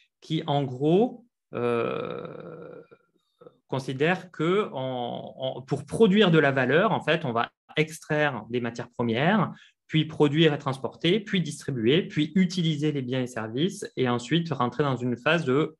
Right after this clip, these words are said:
destruction ou déchet. Ça, c'est le modèle take, make, dispose, qui date en gros de, euh, la, la révolution industrielle. Dans ce modèle-là, pour créer de la valeur, ben, en fait, il faut prendre la flèche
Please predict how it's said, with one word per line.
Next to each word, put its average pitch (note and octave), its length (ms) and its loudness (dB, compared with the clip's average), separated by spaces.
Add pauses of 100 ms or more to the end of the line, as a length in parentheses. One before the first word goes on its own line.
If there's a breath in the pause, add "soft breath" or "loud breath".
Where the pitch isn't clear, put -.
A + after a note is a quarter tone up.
destruction C3+ 720 0
ou D#3+ 60 4
déchet. C#3 400 -4 (420 loud breath)
Ça, F3 120 4
c'est E3+ 140 2
le D3+ 80 6
modèle C#3+ 420 2
take, E3 380 2
make, C#3+ 340 -4
dispose, E3 580 2
qui B2 140 -8
date D3+ 260 0
en A#2 120 -6
gros C#3+ 340 0
de, C3+ 140 -4
euh, B2 400 0
la, A2+ 340 -6
la A#2 140 -4
révolution A#2+ 440 -4
industrielle. B2 580 -6 (580 loud breath)
Dans D#3+ 160 6
ce E3+ 140 4
modèle-là, D#3+ 680 6
pour - 320 -2 (300)
créer F3+ 280 4
de D3 60 2
la C#3 120 4
valeur, D#3+ 460 0
ben, B2+ 140 -2
en A#2 80 -2
fait, F#3 220 -2
il - 20 -20
faut F3 160 2
prendre F3 300 0
la D3 120 2
flèche C#3+ 640 -6